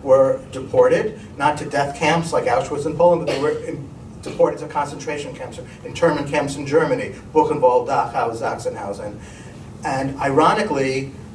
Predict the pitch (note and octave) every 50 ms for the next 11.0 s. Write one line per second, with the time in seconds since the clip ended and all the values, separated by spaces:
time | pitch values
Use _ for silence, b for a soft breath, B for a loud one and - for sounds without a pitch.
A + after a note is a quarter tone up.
0 | - - C3 C3 B2+ D#3+ D#3+ D3+ D3+ C3+ B2+ C3 B2+ C#3 E3 E3 D#3 - - -
1 | - - - - - A#2 A2+ A#2 D#3 F3+ G3+ F#3 D3+ C3 C3 A#2+ - A#2+ B2+ B2
2 | - - - - B2 A#2 A#2+ A#2+ - - - - B2+ B2+ - - - - E3+ -
3 | D3+ D#3 - - B B B B - - - D4 D4+ D#3 D#3 D#3 D#3 D3+ D3+ -
4 | - - - - - - D#3+ C#3+ C#3+ C3+ B2+ B2 A#2 - - - - - G2+ G#2
5 | - A#2+ A#2 A#2 A2+ A2+ A2+ A2+ A2+ A2+ A2+ A2 G#2+ - - - - - - A#2
6 | G#2 - C3 B2 A#2 A#2 C#3+ C3 - - D3+ F3 F3+ E3 - B2 A2 A2+ A2 A2
7 | - F#2 - B B B B B - C3 C3+ - C#3 C3 - - C#3+ C3+ C3+ B2+
8 | C#3 C3+ C3 B2+ - - C3 - - - G#3 G3 F3+ F3+ E3+ E3 E3 D3+ D3 C#3+
9 | - F#3 G3+ E3+ D#3+ D#3+ D#3 D3 D3 C3 B2+ C#3 B2+ C3 B2+ D#3 D#3 D3+ D3 C3+
10 | C3+ C3+ C3+ C3+ C3 C3+ C3+ C3 - C#3 C#3 C#3 C3+ C#3 C3+ B2 A#2+ A#2+ A#2+ -